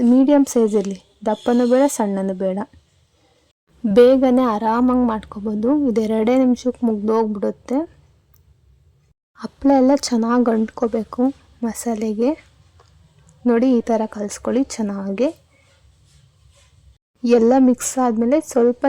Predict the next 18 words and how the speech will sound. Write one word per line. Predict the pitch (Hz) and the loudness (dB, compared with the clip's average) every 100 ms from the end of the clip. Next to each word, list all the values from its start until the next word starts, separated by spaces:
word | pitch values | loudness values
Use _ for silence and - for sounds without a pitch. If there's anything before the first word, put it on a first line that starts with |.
| 262 | 2
ನಿಂಬೆ | 233 226 226 | 2 2 0
ಹುಳಿ | 214 214 | 0 -2
ಹಾಕ್ಕೊಳ್ಳಿ | 208 - 202 220 _ _ _ _ - _ 214 | -6 -10 -10 -10 _ _ _ _ -20 _ -6
ಮೇಲೆ, | 214 202 269 330 - - _ _ _ _ _ _ - - _ _ _ _ _ _ _ _ _ _ _ _ _ - | -4 -4 -4 -6 -14 -20 _ _ _ _ _ _ -20 -20 _ _ _ _ _ _ _ _ _ _ _ _ _ -14
ಹಾಗೆ | 254 247 226 262 - | -4 -2 0 -2 0
ಸ್ವಲ್ಪ | 247 233 240 - 285 294 262 233 | 0 0 -2 -2 -2 2 2 2
ಮಿಕ್ಸ್ಚರ್ | 233 - - - 254 233 | 0 0 -8 -2 -2 -2
ಹಾಕ್ಕೊಳ್ಳಿ, | 226 - 233 262 - | -6 -6 -4 -4 -6
ಚೆನ್ನಾಗಿರುತ್ತೆ | - 226 214 214 214 - 262 - | -8 -8 -6 -8 -10 -6 -8 -6
ಖಾರ. | 214 214 277 - _ _ _ _ _ _ _ _ _ _ _ _ _ _ _ _ _ _ _ _ _ _ _ - | -10 -6 -8 -8 _ _ _ _ _ _ _ _ _ _ _ _ _ _ _ _ _ _ _ _ _ _ _ -6
ಮಕ್ಕಳಿಗೆ | 240 - 269 269 269 | -6 -2 2 2 0
ಪಟ್ | 240 233 - 254 | -4 -6 -2 -2
ಅಂತ | 233 247 | 0 0
ಮಾಡ್ಕೊಟ್ಬಿಡ್ಬೋದು | 233 226 - 214 226 220 214 247 | -2 -4 -8 -10 -6 -4 -2 -4
ಸ್ನ್ಯಾಕ್ಸ್ | - 226 214 - - | -4 -8 -8 -10 -6
ಟೈಮಲ್ಲಿ | 220 220 208 208 214 | -2 -2 -2 -4 -6
ಈ | |
ಥರ. | 214 | -6